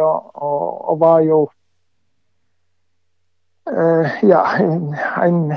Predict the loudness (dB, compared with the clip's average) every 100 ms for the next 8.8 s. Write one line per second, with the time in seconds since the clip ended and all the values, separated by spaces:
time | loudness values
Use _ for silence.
0 | -8 -10 2 4 8 6 4 0 -2 2
1 | 2 2 4 6 6 4 2 2 4 4
2 | 2 2 4 4 2 2 -2 _ 4 4
3 | 6 6 6 4 0 -6 -16 _ _ _
4 | _ _ _ _ 0 0 0 0 0 0
5 | -2 -4 -8 0 2 2 0 -2 -2 2
6 | 0 0 0 0 0 -2 -2 -2 -2 0
7 | 2 0 0 0 0 0 0 2 2 0
8 | -2 -4 -6 -6 -8 -4 -4